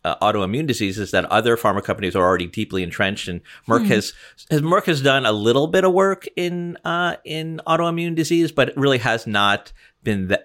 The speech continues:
Speaker 1: as involved. So, you know, this deal obviously signals that they're, they're getting into it deeper. Uh, but again, you know, the revenue that may come from those drugs, uh, if they are approved, will help them offset losses that they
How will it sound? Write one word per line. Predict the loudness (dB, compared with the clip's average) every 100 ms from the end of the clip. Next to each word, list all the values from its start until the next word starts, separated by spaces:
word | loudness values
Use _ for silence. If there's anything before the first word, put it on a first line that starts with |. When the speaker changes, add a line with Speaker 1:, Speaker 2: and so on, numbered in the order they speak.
| -2
Speaker 1:
as | 0 0 -2
involved. | -2 0 0 0 -2 -6
So, | 0 2 2 0
you | -2
know, | -2
this | -2
deal | 0 2
obviously | 2 0 -4 -8 -8
signals | -18 -6 -6 -4 -6 -6
that | -6 -2
they're, | 0 0 -4
they're | -4 -4 -4 _ -2
getting | -2 0 -4
into | -2 -2
it | -2 -2
deeper. | -4 0 0 2 0 -4 -20 -18 -4
Uh, | -4 -4 -8 -2
but | 0
again, | 2 -2 -4
you | -2
know, | -2 -2 -4
the | -2
revenue | 2 2 0 0
that | 0 0
may | 0
come | -2 0 -2 -2
from | -4 -4 -2
those | -2 -2
drugs, | -2 0 0 -6 -14 _ _ -2
uh, | -2 0
if | -4
they | 0 2
are | 2
approved, | 0 -2 -2 -2
will | -8
help | -4 -6 -4
them | -6 -4
offset | -6 -6 -4 -4 -2
losses | -4 -4 -6 -10 -10 -14
that | -14
they | -12 -12